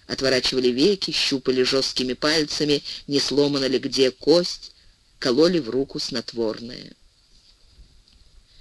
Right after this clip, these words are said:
Бить стали реже,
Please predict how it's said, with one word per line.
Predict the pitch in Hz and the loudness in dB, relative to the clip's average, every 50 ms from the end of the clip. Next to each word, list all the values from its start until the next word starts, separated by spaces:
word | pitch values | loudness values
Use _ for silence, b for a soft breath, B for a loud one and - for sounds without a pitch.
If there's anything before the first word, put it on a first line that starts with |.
| b b b b b b - _ _ _ | b b b b b b -20 _ _ _
Бить | 156 165 147 143 196 262 294 302 294 - | -8 -8 -2 2 8 8 10 8 8 4
стали | - - - - - 285 277 277 269 277 277 277 | -4 -8 -8 0 2 4 6 6 6 6 6 6
реже, | 262 277 254 202 160 143 - 123 120 110 - | 6 6 6 6 4 2 2 -2 -2 -4 -6